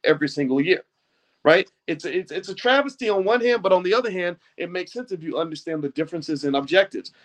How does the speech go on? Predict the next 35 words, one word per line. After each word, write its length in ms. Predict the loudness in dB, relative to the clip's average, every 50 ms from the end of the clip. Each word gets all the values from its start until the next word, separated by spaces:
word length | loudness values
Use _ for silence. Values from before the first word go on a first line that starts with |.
| _
Howard 340 | 0 4 4 4 4 4 0
University's 520 | -4 -6 -6 -4 -6 -6 -6 -8 -12 -10 -4
job 320 | -2 0 0 0 0 -2
is 140 | -4 -6 -6
not 280 | -6 -4 -4 -4 -6 -8 _ _ _ _
to 100 | -12 -8
necessarily, 880 | -6 -6 -6 -6 -8 -10 -14 -6 -2 0 0 0 0 0 -2 -2 -2 -4 _ _ _ _ _ -18 -8 0
uh, 220 | 2 4 4 2 2 _
be 200 | -2 -2 -2 -2
all 280 | -2 -2 0 0 0 0
that 280 | 0 -2 -2 -2 -4 _ _ _ 0
revolutionary 800 | 2 2 2 2 0 -2 -2 -2 -4 -4 -4 -2 -2 -2 -2 -2
in 60 | -4
their 100 | -4 -6
thinking. 400 | -6 -4 -6 -6 -6 -6 -6 -4
They're 160 | -2 -2 0
not 280 | 0 0 -2 -2 -2 -2
really 360 | 0 2 2 2 2 0 -2 -4 -14
trying 320 | -10 -6 -4 -4 -4 -6
to 100 | -6 -10
do 420 | -8 -6 -4 -4 -2 -4 -4 -6 -10 _ _ _ _ _ 0
what 280 | 4 4 6 4 4 0 _ _ _ -2
the 260 | 2 4 4 4 2 0
American 480 | -2 0 2 2 2 0 -2 -10 -12
colonists 560 | -8 -2 -2 0 0 0 -2 -2 -4 -4 -6
did 240 | -4 -2 0 0 0 -2 -4
with 160 | -4 -4 -4
the 60 | -4 -2
British. 340 | 2 4 4 4 4 2
They're 140 | 2 2 2
not 220 | 2 2 -2 -2 -2
really 180 | -2 -2 -2
trying 300 | -4 -2 -2 -2 -2 -2
to 80 | -2 -2
fight. 340 | 2 4 4 4 4 0